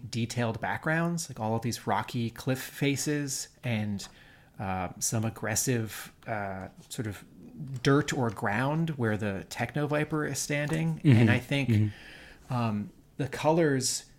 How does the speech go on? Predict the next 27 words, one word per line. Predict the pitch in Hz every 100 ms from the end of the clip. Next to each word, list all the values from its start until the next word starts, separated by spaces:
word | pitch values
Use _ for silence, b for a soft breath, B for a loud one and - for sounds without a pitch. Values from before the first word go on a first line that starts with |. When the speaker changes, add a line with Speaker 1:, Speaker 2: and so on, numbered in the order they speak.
| - -
Speaker 1:
need | 165 117 123 117 110 -
to | - 117 110 - 110
do | 127 120 117 117 104
much | 113 147 - - 117
less | 110 - - - - - -
on | 120 110
these | 113 92
busy | 135 123 120 120 127
inked | 127 120 - - -
backgrounds | 107 117 - 123 120 117 104 -
Speaker 2:
Mm. | - - - -
Speaker 1:
because | 135 - 143 135
the | 143
inking | 131 127 123 110
is | 92
doing | 120 107 104
so | - 104
much. | 104 101 85 - - - -
And | 123 107 104
Speaker 2:
That's | 107 120 -
a | 107
good | 117 -
point, | 120 107
Tim. | - 101 92
That's | 104 -
actually, | - 120 - - 113 113 104 107
whenever | 123 120 120 120 135 123 120